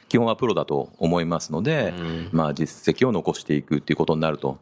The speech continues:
Speaker 1: で、まあ、
Speaker 2: うん。
Speaker 1: 実績を残すためには、
Speaker 2: うん。
Speaker 1: 協業作業というか、
Speaker 2: うん。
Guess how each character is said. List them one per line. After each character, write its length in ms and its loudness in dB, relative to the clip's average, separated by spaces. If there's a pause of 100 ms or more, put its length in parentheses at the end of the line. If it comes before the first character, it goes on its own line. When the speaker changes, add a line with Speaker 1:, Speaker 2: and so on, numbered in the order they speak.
(140)
Speaker 1:
で、 80 2
ま 60 2
あ、 20 2
Speaker 2:
う 20 2
ん。 20 -10
Speaker 1:
実 400 -2
績 80 2
を 40 0
残 240 0
す 80 -6
た 100 0
め 100 0
に 120 -2
は、 260 2
Speaker 2:
う 40 -2
ん。 100 -12 (440)
Speaker 1:
協 220 4
業 240 2
作 180 2
業 220 -2
と 100 0
い 100 2
う 40 -4
か、 320 0
Speaker 2:
う 40 -4
ん。 100 -8